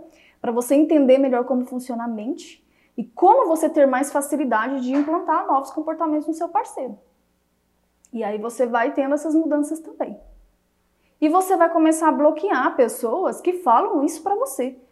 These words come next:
Do tipo, "Ah, homem não muda, ah, mulher não muda, ah, marido não muda, ah, casamento é assim mesmo." E você vai começar a bloquear e falar que isso não é verdade. E vai dizer o que eu disse aqui.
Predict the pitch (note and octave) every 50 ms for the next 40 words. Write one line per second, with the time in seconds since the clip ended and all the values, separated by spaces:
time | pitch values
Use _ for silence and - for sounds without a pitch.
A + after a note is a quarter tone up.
0 | _ - B3 - C4+ B3+ - A#3 G#3+ C4+ E4+ D4+ B3 B3 C#4 D4 E4+ G#4 - C4
1 | C#4 D4+ G#3 G#3 F#3+ B3+ E4+ F4 C#4+ A#3+ A3+ A#3+ A#3+ A3+ A3+ D4+ A4+ A4 C#4 C4+
2 | D4 A#3 G3 G3 F#3+ C4 F4+ F#4+ F4 C4+ C4 B3+ B3 D4+ G#4 A4 F#4+ C#4 D4 D#4
3 | A#3+ G#3 F#3+ A#3 E4 G4 G#4 F#4+ E4+ - - - B3+ B3 C4 C4 B3+ C4 C#4+ D4+
4 | E4 E4 E4 - - - D#4+ A#3 A#3 - - _ _ _ _ _ _ - D4 D#4+
5 | F4+ F4 F4+ D#4 B3 A#3+ A#3+ B3 B3+ B3+ B3+ C4+ B3+ A#3 C4 C#4 C4+ - F#4+ E4
6 | C4+ C#4+ D4 - - E4+ D#4 D4+ D4+ - E4 D#4+ D#4+ D4+ D#4+ F4 D#4 - - -
7 | - - _ _ _ _ _ _ _ _ _ _ _ _ _ _ - A#3 A3 A3+
8 | A#3 A3+ A3 B3 B3 B3 D4+ D#4 C4+ C#4 D4 D4 - F#4+ F#4 - C4 - -